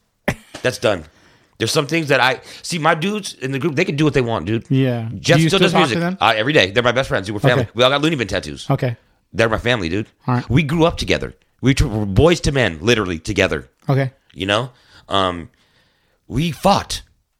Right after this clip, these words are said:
Speaker 1: together, and we had rehearsal studios. I mean, it, we
Speaker 2: But
Speaker 1: had.
Speaker 2: that's like a give. Like, dude,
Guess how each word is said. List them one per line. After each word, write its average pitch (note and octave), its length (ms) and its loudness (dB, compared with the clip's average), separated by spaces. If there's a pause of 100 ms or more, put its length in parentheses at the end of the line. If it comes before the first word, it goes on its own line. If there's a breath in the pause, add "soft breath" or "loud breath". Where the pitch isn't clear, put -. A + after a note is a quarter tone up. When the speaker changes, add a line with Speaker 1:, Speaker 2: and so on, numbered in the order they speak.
(880)
Speaker 1:
together, G2 420 2 (320)
and - 220 -8
we D#3 100 0
had G3+ 120 2
rehearsal D3 400 -2
studios. F#2 440 0
I B2 80 -2
mean, A#2 200 -4 (680 soft breath)
it, B2 540 -12
we G#3 160 4
Speaker 2:
But - 60 8
Speaker 1:
had. A#3 100 4
Speaker 2:
that's A#3+ 180 0
like A#3 180 -2
a D#3 60 -4
give. C3+ 340 -4
Like, C#3 200 0
dude, B2 240 -2